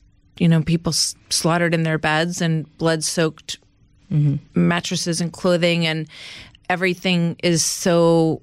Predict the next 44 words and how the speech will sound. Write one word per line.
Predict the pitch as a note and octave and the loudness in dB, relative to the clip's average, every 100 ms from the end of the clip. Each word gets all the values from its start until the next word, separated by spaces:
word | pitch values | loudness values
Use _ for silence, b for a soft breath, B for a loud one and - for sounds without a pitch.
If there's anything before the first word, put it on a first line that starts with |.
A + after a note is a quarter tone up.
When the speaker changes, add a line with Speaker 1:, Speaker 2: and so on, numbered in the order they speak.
| - | -2
Speaker 1:
you | F3+ | 0
know, | D#3+ | 2
and | D#3+ | 2
their | D#3+ D3+ | 2 0
breakfast | - G#3 - F3+ | -4 -4 -4 -4
is | D#3 | -4
still | - D3+ | -2 -2
on | C#3+ | -2
the | D3 | -2
table | - C#3+ - - F3 - | -2 -4 -6 -10 -14 -6
in | - D#3 | 0 0
some | D3+ D3 | 2 -2
cases. | D#3 D3 - - - | -4 -8 -8 -10 -6
So | F3 D#3 | 0 0
it's, | D3+ - - - B B | 0 -4 -16 -18 B B
Speaker 2:
Mm. | D#3 | -4
Speaker 1:
yeah, | E3 | -2
it's | D3+ | 0
un-, | G#3 A3 | -2 -2
Speaker 2:
Mm. | D3+ | -2
Speaker 1:
un-, | A#3 C#3+ | -2 -2
unimaginable. | C#4 A#3 D#3+ C#3 D3+ C#3+ C#3+ E3 - | -2 0 -2 -4 -6 -6 -4 -4 -2
Speaker 2:
What | A#3+ | 0
was | C#4+ | 0
it | D4+ | 0
like | A#3+ G#3+ | 0 -2
when | G#3 | -2
you | F#3+ | 0
went | F#3 | -2
home | F3 F#3 F3+ F3 E3+ - - _ _ - | -2 0 2 2 0 -4 -12 _ _ -6
that | F3 E3 D#3+ _ - _ _ | 0 0 -2 _ -20 _ _
night | D3+ F3 E3 D3 C#3+ - - - - | -4 0 0 0 -2 -8 -18 -16 -2
and | D#3 D3+ D3+ - | 2 4 2 -2
talked | - D3+ D#3 | -2 -2 0
to | D3+ | 0
your | C#3 C3+ | 2 2
husband | E3 F3 D#3+ D#3 | 2 2 2 0
and | C#3+ | 2
your | C#3 | 0
children | - D#3+ D3 C#3+ | 0 0 2 2
about | C#3+ C#3 C#3 | 2 2 2
it? | C#3+ - _ b _ _ | -2 -6 _ b _ _
Speaker 1:
Yes, | A3 A#3+ B3+ B3 - - - | -4 -2 -2 -4 -10 -14 -4
it, | C4+ C#4+ | -2 -2